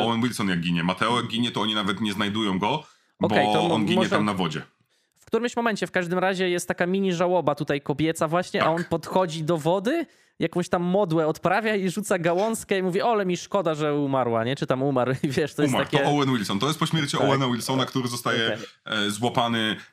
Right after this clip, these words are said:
Speaker 1: e, i ładnie wyciśnięty przez, przez, przez naszą Anakondę. Ale w tej scenie, o której ty powiedziałeś, czyli,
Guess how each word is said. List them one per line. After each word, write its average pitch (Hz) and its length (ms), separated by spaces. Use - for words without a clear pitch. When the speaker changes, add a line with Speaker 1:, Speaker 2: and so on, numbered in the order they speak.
Speaker 1:
e, 98 40
i 110 220
ładnie 123 540
wyciśnięty 107 800
przez, 90 580
przez, 78 300
przez 98 160
naszą 90 240
Anakondę. 90 460
Ale 110 360
w - 40
tej 135 140
scenie, 175 200
o 175 40
której 147 160
ty 127 60
powiedziałeś, 104 400
czyli, 98 400